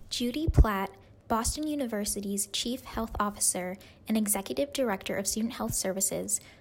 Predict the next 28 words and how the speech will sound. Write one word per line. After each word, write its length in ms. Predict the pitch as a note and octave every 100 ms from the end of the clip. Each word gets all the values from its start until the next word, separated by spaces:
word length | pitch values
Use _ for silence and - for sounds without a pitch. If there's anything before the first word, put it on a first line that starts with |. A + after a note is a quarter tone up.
| - -
addressed 400 | A3 A#3 A3 -
the 80 |
university's 760 | A3 A#3 D4 G#3 A3+ G#3 G#3 G#3
covid 360 | - A#3+ C4
nineteen 420 | B3+ B3 A#3 A3+ A3+
policy 560 | - F#3 F#3+ - F#3+
and 140 | A3 A3
protocols, 600 | A#3 G#3+ G#3 - - - - - -
along 300 | A3+ A#3 A#3+
with 100 | A#3
the 80 | A#3
future 340 | - A#3+ C4
of 120 | C#4+ A3+
masks, 580 | G#3 F3+ - - - -
in 80 | A#3
an 80 | A#3
interview 500 | A#3+ A3+ A3 G3 G3
on 220 | G3+ F#3+
B 100 | F#3+
U 180 | F#3 F#3
Today. 420 | - G#3+ G3 - - - - - - - - -
Platt 320 | - B3 E4
said 260 | - A#3 G3+
the 80 | G3+
university 680 | A3 B3 G3+ G3 - G3+ G3
anticipates 680 | G3+ - - G#3+ F3+ G3 -
a 80 | G#3
gradual 500 | G3+ G3+ A3 C#4+